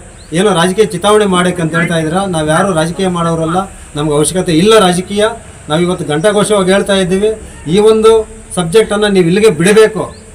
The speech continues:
ಬಿಡದೇ ಇದ್ದಂಥ ಸಂದರ್ಭದಲ್ಲಿ ಮುಂದೆ ನಾವು ಗ-, ಕ-, ಘಂಟಾಘೋಷವಾಗಿ ಹೇಳ್ತಾ ಇದ್ದೀವಿ, ಉಗ್ರವಾದಂಥ ಹೋರಾಟ ಕೂಡ ಮಾಡ್ಲಿಕ್ಕೆ ತಯಾರಾಗಿದ್ದೀವಿ.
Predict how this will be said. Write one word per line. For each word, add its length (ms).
ಬಿಡದೇ 240
ಇದ್ದಂಥ 280
ಸಂದರ್ಭದಲ್ಲಿ 680
ಮುಂದೆ 360
ನಾವು 180
ಗ-, 240
ಕ-, 280
ಘಂಟಾಘೋಷವಾಗಿ 580
ಹೇಳ್ತಾ 240
ಇದ್ದೀವಿ, 320
ಉಗ್ರವಾದಂಥ 540
ಹೋರಾಟ 360
ಕೂಡ 180
ಮಾಡ್ಲಿಕ್ಕೆ 440
ತಯಾರಾಗಿದ್ದೀವಿ. 480